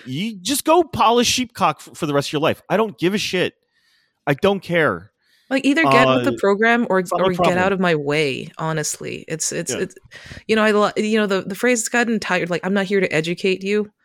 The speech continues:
Speaker 2: I like the spirit of that. I think it got, it got kinda snarky and, and, uh, snarky and abused on social media, but the basic spirit of it is the same.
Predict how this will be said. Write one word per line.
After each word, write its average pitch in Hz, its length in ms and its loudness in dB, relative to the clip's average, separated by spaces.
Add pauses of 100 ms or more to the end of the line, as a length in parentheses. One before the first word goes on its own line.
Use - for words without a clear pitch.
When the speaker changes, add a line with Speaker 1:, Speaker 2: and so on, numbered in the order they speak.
(400)
Speaker 2:
I 277 60 4
like 359 180 4
the 392 80 -2
spirit 233 300 0
of 151 80 -4
that. 139 100 -2
I 160 60 -2
think 202 160 2
it 226 100 0
got, 208 300 0
it 226 80 -6
got 196 200 2
kinda 185 260 0
snarky 175 580 -2
and, 156 120 -4
and, 160 280 -4
uh, - 60 -8
snarky 170 580 -2 (320)
and 165 160 0
abused 165 320 -2
on 160 80 -2
social 165 320 -2
media, 190 180 0
but 214 80 -6
the 233 60 -2
basic 339 420 -2 (320)
spirit 220 480 2
of 143 140 0
it 131 160 -10
is 175 160 -4
the 165 80 -8
same. 175 320 -6